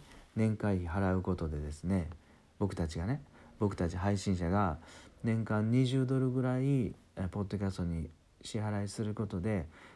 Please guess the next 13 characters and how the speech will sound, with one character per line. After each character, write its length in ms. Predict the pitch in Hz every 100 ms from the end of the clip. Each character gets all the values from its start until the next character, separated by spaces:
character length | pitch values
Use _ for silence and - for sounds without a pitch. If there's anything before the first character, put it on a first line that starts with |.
| -
こ 120 | - 127
の 100 | 120
サ 140 | 117
ー 80 | 95
ビ 100 | 82
ス 100 | 80
が 140 | 78
使 280 | 73 - 78
え 60 | 73
る 120 | 76
と。 120 | - - _ _ _ - - - _
は 200 | -
い。 100 | 90